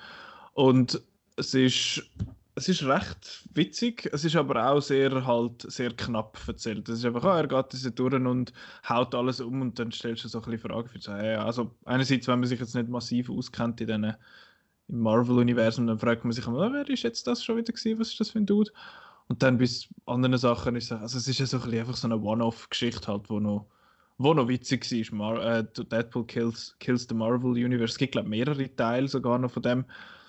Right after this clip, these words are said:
Aber es ist, es ist noch witzig, wie er einfach auf alle losgeht und dann siehst du, ja, der und der hat er schon umgebracht und dann siehst du, wie er, wie er das macht bei den einzelnen Helden und so und das ist teilweise noch,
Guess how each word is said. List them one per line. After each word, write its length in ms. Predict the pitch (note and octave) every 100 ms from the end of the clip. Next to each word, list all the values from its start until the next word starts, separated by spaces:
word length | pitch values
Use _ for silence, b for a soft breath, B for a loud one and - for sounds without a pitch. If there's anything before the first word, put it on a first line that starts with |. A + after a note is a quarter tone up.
| B -
Aber 120 | A#2+
es 100 | C3
ist, 320 | B2+ - - -
es 80 | G#3
ist 100 | F#3+
noch 140 | A#2+
witzig, 340 | B2+ - A#2+
wie 60 | A2+
er 140 | G#2+
einfach 160 | A2+ B2
auf 120 | A#2
alle 220 | A#2 B2+
losgeht 640 | A#2 G#2+ G#2+ - G#2 A2 A2+
und 120 | A2
dann 120 | A2+
siehst 200 | A#2+ A#2+
du, 60 | D#3+
ja, 160 | G#3
der 200 | E3 D#3
und 120 | C#3+
der 140 | C#3+ D3+
hat 120 | D3
er 60 | -
schon 140 | A#2+
umgebracht 520 | C#3+ - C3+ C3+ C3
und 80 | B2
dann 120 | A#2+
siehst 260 | - B2+ B2+
du, 60 |
wie 100 | B2 B2
er, 140 | A#2 B B B -
wie 80 | C3
er 140 | B2+
das 160 | B2 B2
macht 360 | A2+ A#2+ G#2 -
bei 60 |
den 120 | B2
einzelnen 640 | G#2+ A#2 A#2+ - A#2+ A#2 A2+
Helden 480 | A2+ A2 C3 B2+ B2
und 140 | A#2
so 140 | A#2 A#2
und 140 | A2+
das 120 | A2+
ist 120 | A#2
teilweise 400 | - G2+ G#2+ A2
noch, 200 | G#2 G2+